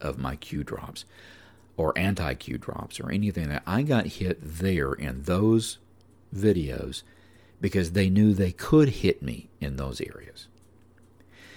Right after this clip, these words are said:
Because if they had tried to strike any of my Bible study, Bible-related videos,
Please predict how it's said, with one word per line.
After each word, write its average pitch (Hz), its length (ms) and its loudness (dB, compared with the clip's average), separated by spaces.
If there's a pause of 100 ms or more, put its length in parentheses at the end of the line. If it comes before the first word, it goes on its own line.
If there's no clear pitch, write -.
(140)
Because 101 340 4
if 80 160 2
they 120 340 8
had 117 320 4
tried 95 300 -2
to 98 60 0
strike 87 460 -2
any 113 300 2
of 117 180 0
my 87 260 0
Bible 98 600 0
study, 71 600 -4 (340)
Bible-related 95 1000 4
videos, 65 560 -2